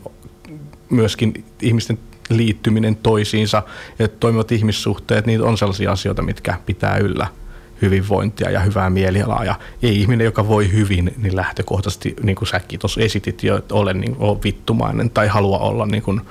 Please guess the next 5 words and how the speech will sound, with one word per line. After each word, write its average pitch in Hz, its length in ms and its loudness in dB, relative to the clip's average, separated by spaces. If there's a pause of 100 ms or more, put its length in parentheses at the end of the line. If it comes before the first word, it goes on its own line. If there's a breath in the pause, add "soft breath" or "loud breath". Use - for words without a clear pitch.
(280 loud breath)
ympäristölleen 101 840 0
haitaksi 110 540 -2
tai 101 160 -2
hankalaksi. 104 520 0
Use-, 110 160 -2